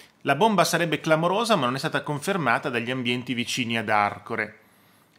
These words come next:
A ottantasei anni, insomma, il cavaliere senza tempo potrebbe di-, eh, diventare di nuovo papà.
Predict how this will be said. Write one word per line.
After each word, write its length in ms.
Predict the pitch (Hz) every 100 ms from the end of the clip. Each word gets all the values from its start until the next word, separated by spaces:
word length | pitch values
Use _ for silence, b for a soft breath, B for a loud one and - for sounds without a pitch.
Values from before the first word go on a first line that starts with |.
| -
A 140 | 139
ottantasei 640 | 147 - 175 180 185 190
anni, 220 | 180 196 160
insomma, 480 | 147 - 180 160
il 100 | 143
cavaliere 460 | 139 147 147 175 156
senza 320 | 156 156 180
tempo 400 | 175 160 170 156
potrebbe 440 | - 127 135 131 127
di-, 100 | -
eh, 200 | 143 135
diventare 480 | 135 147 139 131
di 80 | 131
nuovo 320 | 131 117 107
papà. 480 | 117 127 107 87 -